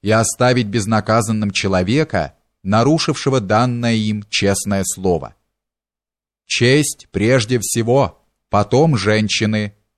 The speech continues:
говаривал, как мы знаем, Потёмкин, и твёрдо держался этого правила.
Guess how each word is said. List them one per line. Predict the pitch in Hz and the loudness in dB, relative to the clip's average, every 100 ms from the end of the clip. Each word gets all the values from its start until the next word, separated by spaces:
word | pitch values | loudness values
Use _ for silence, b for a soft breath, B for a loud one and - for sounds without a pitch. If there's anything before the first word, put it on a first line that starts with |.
| _ | _
говаривал, | _ 110 107 117 117 113 | _ 2 4 4 2 0
как | 113 110 | 0 -2
мы | 110 | -2
знаем, | 98 110 110 101 | -2 0 0 0
Потёмкин, | 92 85 107 147 139 135 131 - _ _ _ | -2 -2 0 0 -2 -4 -4 -10 _ _ _
и | 120 | -2
твёрдо | 123 92 117 165 156 151 | -2 0 2 2 0 -2
держался | 135 101 101 107 - - 104 - | -2 0 -2 -2 -4 -6 -8 -4
этого | 98 95 95 | -4 -2 -4
правила. | - 95 90 76 62 | -2 -2 -2 -4 -12